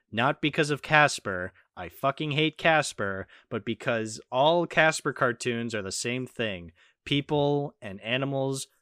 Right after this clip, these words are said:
being absolutely disgusted by him and doing everything in their power to get as far away from him as possible."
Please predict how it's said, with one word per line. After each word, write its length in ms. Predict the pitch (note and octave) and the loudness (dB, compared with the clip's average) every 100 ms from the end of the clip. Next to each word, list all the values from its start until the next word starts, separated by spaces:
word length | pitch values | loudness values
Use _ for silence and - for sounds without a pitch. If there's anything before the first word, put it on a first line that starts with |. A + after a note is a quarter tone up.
| _ _ _ - | _ _ _ -6
being 300 | G#2+ G2 G2+ | -6 -6 -8
absolutely 540 | - C3 - C3+ C3+ C#3+ | -2 -2 -2 -6 -6 -4
disgusted 560 | B2+ - D3+ C#3 - | -4 -2 -2 -2 -4
by 220 | A2+ G#2+ G#2 | -4 -4 -4
him 280 | A2 G#2+ A#2 | -8 -8 -10
and 180 | A2+ G#2 | -10 -8
doing 320 | A#2 A2 A2 | -8 -8 -8
everything 420 | A#2 C#3 D3 C#3+ | -6 -4 -4 -6
in 80 | C#3 | -6
their 120 | C3 | -6
power 360 | B2+ B2 A2+ A2 | -6 -4 -2 -4
to 120 | - | -6
get 180 | G#2 G2 | -6 -6
as 140 | F2+ - | -4 -6
far 380 | - G#2+ B2 B2 | -2 0 2 0
away 240 | A2 A2 | -2 -4
from 180 | - G#2+ | -6 -10
him 160 | G#2 | -10
as 100 | G2 | -10
possible." 680 | - - F#2+ F2 F2 D#2 | -12 -12 -10 -10 -14 -14